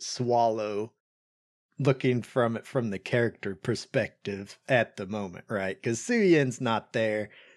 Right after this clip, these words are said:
um, for that opening scene, and she,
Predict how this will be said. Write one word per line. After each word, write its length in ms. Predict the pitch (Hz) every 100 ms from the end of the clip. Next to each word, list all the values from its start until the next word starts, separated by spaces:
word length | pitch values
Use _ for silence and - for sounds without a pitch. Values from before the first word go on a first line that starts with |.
| _ _ -
um, 420 | 135 127 110 107
for 200 | 104 139
that 280 | 120 110 - -
opening 520 | 139 127 120 110 104
scene, 480 | 101 - 110 101 101
and 120 | 101
she, 300 | - 135 127